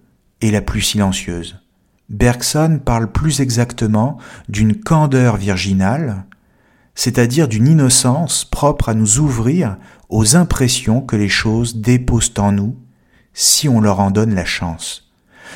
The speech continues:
À la manière d'un enfant, par exemple, qui, lui, regarde le monde, ses formes et ses couleurs,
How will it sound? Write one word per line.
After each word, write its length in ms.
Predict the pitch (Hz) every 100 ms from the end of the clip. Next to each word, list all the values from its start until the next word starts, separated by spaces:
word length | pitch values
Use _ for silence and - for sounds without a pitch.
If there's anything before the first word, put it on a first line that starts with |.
| - -
À 100 | 110
la 120 | 104
manière 340 | 101 101 127
d'un 160 | 131 120
enfant, 360 | 117 107 104 95
par 200 | 92 90
exemple, 440 | 92 85 - - _ _ _ - -
qui, 220 | - 123 113
lui, 360 | 110 127 185
regarde 400 | 127 120 117 107
le 140 | 104 101
monde, 480 | 101 147 175 98 - _ _ -
ses 220 | - 104
formes 480 | - 107 123 165 165
et 60 |
ses 160 | 107 101
couleurs, 600 | - 98 104 165 127